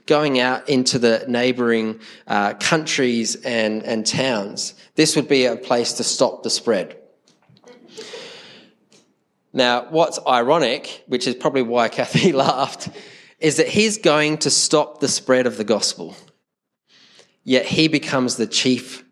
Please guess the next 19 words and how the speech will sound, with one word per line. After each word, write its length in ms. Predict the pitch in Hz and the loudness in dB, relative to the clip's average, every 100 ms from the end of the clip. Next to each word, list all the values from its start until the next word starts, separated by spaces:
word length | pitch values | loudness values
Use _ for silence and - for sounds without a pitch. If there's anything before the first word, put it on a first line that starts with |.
| - | -6
spreader 540 | - - 120 104 87 - - _ _ _ _ _ | -4 -2 0 0 -2 -12 -18 _ _ _ _ _
of 140 | 110 107 | -2 0
the 100 | 107 | 0
gospel 640 | - - - 95 107 - _ - | 2 0 0 -4 -6 -16 _ -10
of 160 | - - | -4 -2
Christ. 680 | - 98 - - - - - _ _ - - - - - - _ _ _ - - - | 2 2 2 0 -2 -6 -14 _ _ -18 -14 -14 -14 -18 -20 _ _ _ -20 -16 -8
In 100 | 123 | -4
fact, 400 | - 139 - - | 0 0 0 -8
I 60 | 131 | -2
was 180 | 139 - | 0 2
thinking 300 | 160 156 147 | 0 0 0
about 260 | 127 123 | 2 0
this. 220 | 120 117 - | -2 -4 0
He's 260 | 175 170 175 | 0 0 0
on 240 | 151 170 | 2 2
this 220 | 175 147 135 | 2 0 0
road 480 | 131 131 123 120 | 4 4 4 0
to 200 | - 143 127 | -2 2 4
arrest 920 | 113 113 131 135 - - - - | 2 2 2 2 0 -2 -4 -6